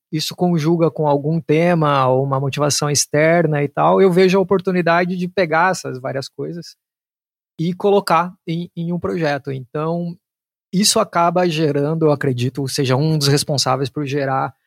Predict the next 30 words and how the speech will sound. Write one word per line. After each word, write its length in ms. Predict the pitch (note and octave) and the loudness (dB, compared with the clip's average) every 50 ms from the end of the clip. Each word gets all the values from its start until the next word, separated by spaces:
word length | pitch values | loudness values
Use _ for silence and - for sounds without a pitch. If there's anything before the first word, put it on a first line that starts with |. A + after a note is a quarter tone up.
| _ _ - | _ _ -4
essa 220 | D3 - - D#3+ | -2 0 0 0
diversidade, 800 | C#3+ D3 C3+ D3+ D#3+ D3+ - - E3+ D3 C#3+ C3+ C3+ C#3 C3+ C#3 | 0 2 2 2 2 2 2 0 0 0 2 2 2 2 0 -2
esse 140 | C#3 - - C3 | -4 -4 -2 -2
leque 280 | B2+ C3+ C3 - - | -2 -2 -2 -2 -6
bastante 500 | C3 C3 - - C3+ C3+ B2+ - C#3+ C#3 | -10 -10 -10 -10 -12 -12 -10 -10 -12 -12
diverso 480 | C3 B2+ B2 A#2+ B2+ C3 C3 - - C3 | -12 -10 -8 -6 -6 -6 -6 -8 -12 -14
de, 240 | A#2+ C3+ C3 B2+ B2 | -12 -12 -10 -10 -10
de 160 | A#2 B2 B2+ | -10 -8 -4
jogos 380 | A#2 A#2+ B2 B2+ B2+ B2 - | -2 -2 -2 -2 -2 -6 -10
que, 360 | - - - B2+ B2 A#2+ A#2+ - | -12 -12 -14 -14 -14 -14 -14 -16
que 100 | - - | -6 -2
eu 60 | C#3 C#3 | 0 0
ofereço, 560 | C#3 C3+ - D#3 C#3+ C3+ B2+ B2+ - - B2+ | 0 0 -2 -2 -2 -2 -2 -4 -6 -8 -8
né? 100 | B2 B2 | -8 -6
Eles 180 | B2 B2 B2 | -6 -4 -4
são, 400 | - - C#3+ D3 D#3 D3+ D#3 D3 - _ _ _ _ _ _ _ _ _ _ | -2 0 0 0 0 0 -2 -6 -10 _ _ _ _ _ _ _ _ _ _
realmente 400 | - D3 D#3+ D#3 D#3 D#3+ D#3+ - | 0 0 2 2 0 -2 -2 -2
eu 60 | E3+ | -2
não 100 | D#3+ E3 | -2 -2
conseguiria 640 | D#3+ - E3+ E3 D#3 - - D3+ D#3 D3+ D3 D#3+ D#3+ | -2 0 -2 -2 -2 -2 -4 -2 -2 -2 0 0 -2
dizer, 340 | D3+ D3 C#3 C3+ C#3+ D3 D#3 | -2 -4 -6 -6 -4 -2 0
ah, 180 | F3+ G3+ F#3+ D#3+ | 2 2 2 0
que 120 | - G3+ | -2 -6
tipo 240 | F3+ - A3 - A3+ | -8 -8 -8 -8 -8
de 100 | F3+ F3 | -6 -4
jogo 200 | E3 E3+ D#3+ D#3+ | -4 -4 -4 -4
você 220 | D3 E3 D3 - D#3+ | -6 -8 -8 -8 -10
faz? 340 | - - D3+ D#3+ D3+ C#3 C#3+ | -10 -10 -10 -10 -10 -14 -16
Eu 40 | - | -20
falo, 160 | - D#3 | -20 -20